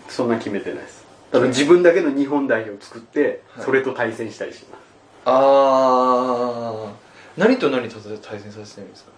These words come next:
Speaker 2: 自分だけの日本代表と、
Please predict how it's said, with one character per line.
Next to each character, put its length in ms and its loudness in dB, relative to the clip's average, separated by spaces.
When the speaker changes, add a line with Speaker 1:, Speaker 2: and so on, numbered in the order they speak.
Speaker 2:
自 140 -14
分 200 -6
だ 120 0
け 100 -2
の 120 0
日 80 -4
本 220 -6
代 180 0
表 400 -6
と、 360 4